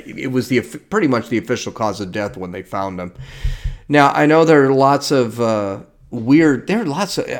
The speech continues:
Twitter is getting kinda weird, but there are lots of weird conspiracy theories about how Matthew Perry died. Um, he, no, he, the, the big one is that he was taking the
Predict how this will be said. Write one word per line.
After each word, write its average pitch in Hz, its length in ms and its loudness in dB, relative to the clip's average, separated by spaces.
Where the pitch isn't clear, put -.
Twitter 180 340 4
is 127 200 0
getting 120 320 0
kinda 113 280 -2
weird, 101 360 -2
but 117 240 -4
there 143 100 2
are 131 60 2
lots 143 340 0
of 107 160 0
weird 120 500 0
conspiracy 117 760 -4
theories 117 560 -2
about 104 400 -2
how 110 240 0
Matthew 110 420 -6
Perry 104 360 -6
died. 101 460 -4
Um, 117 520 0
he, 175 640 -6
no, 143 800 0
he, 139 280 -2
the, 156 260 -2
the 139 200 4
big 147 300 4
one 139 200 4
is 123 160 0
that 123 160 2
he 120 240 -2
was 123 260 0
taking 131 580 -2
the 110 480 -4